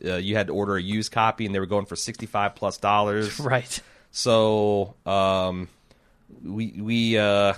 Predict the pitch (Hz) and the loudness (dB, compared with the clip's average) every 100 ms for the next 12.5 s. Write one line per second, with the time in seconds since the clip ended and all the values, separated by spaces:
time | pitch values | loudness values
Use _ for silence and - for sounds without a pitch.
0 | - - 117 117 104 120 120 156 151 131 | -4 -6 0 0 0 -2 2 6 6 4
1 | - 131 120 117 113 113 101 104 110 107 | -2 -2 2 4 4 2 0 2 4 2
2 | 101 98 98 95 90 87 87 85 82 82 | 0 -4 -4 -6 -4 -6 -6 -8 -6 -6
3 | 78 80 - 120 110 107 _ _ - 87 | -6 -8 -8 -6 -6 -8 _ _ -6 -2
4 | 87 85 82 87 _ - 95 101 98 92 | -2 -2 -4 -8 _ -12 -4 -2 -2 -4
5 | - 104 - 104 95 82 - 80 76 _ | -4 -6 -4 -2 0 -2 -6 -8 -10 _
6 | - 123 101 - 98 87 95 95 92 87 | -8 -6 -6 -6 -10 -4 -2 0 0 -2
7 | 87 90 85 85 85 90 92 87 92 98 | -4 -4 -2 -2 -4 -6 -8 -6 -8 -8
8 | 87 92 82 90 87 80 73 76 101 90 | -6 -8 -6 -4 -4 -4 -4 -4 -2 -2
9 | - 90 85 82 78 - _ _ _ _ | -2 -4 -2 -2 -6 -10 _ _ _ _
10 | _ - 131 156 170 151 - 143 139 127 | _ -4 4 8 8 6 2 0 2 2
11 | 131 131 147 156 143 139 135 127 123 117 | 0 2 2 2 2 0 0 0 0 0
12 | - 92 90 90 | -4 -4 -2 -2